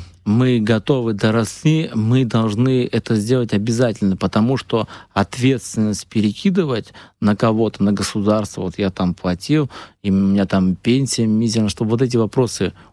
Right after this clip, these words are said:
убрать после принятия закона о персона-, персонифицированном учёте, уже когда сам закон будет, формула разработана,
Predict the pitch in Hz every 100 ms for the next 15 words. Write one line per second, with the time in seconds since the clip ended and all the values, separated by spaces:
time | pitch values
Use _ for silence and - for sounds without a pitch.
0 | - 101 120 165 196 - - _ - 131
1 | - 104 - 117 127 110 - 95 92 101
2 | - 107 92 92 87 98 - 104 104 98
3 | 101 98 92 113 107 - 107 - - 107
4 | 98 95 117 - 107 95 - 90 - -
5 | - 107 117 107 107 104 113 98 95 95
6 | - 95 92 92 - 107 104 95 92 92
7 | 98 98 90 135 160 110